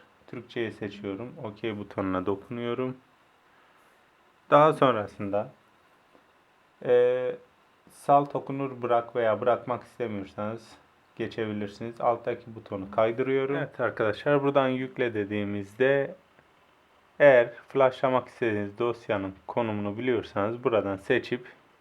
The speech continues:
imaj yükle butonuyla yükleyebilirsiniz. Ben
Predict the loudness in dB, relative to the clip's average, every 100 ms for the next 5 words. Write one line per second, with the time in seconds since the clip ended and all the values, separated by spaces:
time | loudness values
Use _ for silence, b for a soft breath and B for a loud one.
0 | _ -2 2 2 2 -4 -2 0 2 0
1 | -2 -2 -2 -2 -2 -2 -4 -6 -4 -6
2 | -10 -8 -6 -6 -10 B B B B B
3 | B B B _ 2 2 0